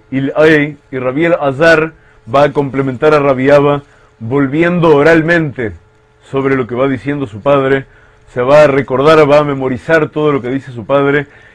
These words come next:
y lo va a seguir estudiando en voz alta, y enseñándolo solamente a quien sea capaz de aprenderlo.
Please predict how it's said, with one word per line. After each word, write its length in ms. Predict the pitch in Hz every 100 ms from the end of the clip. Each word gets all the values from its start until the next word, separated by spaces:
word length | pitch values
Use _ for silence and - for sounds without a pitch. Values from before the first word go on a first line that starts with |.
| -
y 80 | 123
lo 120 | 127
va 80 | 156
a 20 |
seguir 260 | 151 147 156
estudiando 680 | 156 139 147 165 160 139
en 100 | 123
voz 220 | 127 135 151
alta, 420 | 147 123 127 123 _ _ _ _ 123
y 100 | 131
enseñándolo 640 | 131 123 139 151 147 139
solamente 520 | - 143 139 147 135
a 80 | 117
quien 400 | 127 135 139 135 _ _ -
sea 160 | 127
capaz 260 | 117 107 135
de 100 | 127
aprenderlo. 600 | 110 117 143 151 131 127